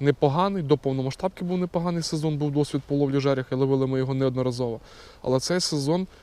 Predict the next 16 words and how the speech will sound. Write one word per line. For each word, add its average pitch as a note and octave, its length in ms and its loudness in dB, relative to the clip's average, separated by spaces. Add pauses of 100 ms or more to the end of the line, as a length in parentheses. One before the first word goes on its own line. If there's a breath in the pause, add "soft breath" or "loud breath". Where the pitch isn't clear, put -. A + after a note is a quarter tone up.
(340 loud breath)
він D3 240 0 (460 soft breath)
дав C#3+ 220 4
зрозуміти C#3 680 0
те, A#2+ 220 2
що B2 420 0 (220)
інколи D3 360 2
до C3 120 2
жереха, D#3+ 440 2
до C3 120 0
котлового C3+ 580 2
жереха, A2+ 400 -6
коли B2 220 -2
він A#2+ 160 -4
б'є, C3 260 -4 (540 soft breath)
потрібно C#3+ 400 2
докинути, B2 540 -4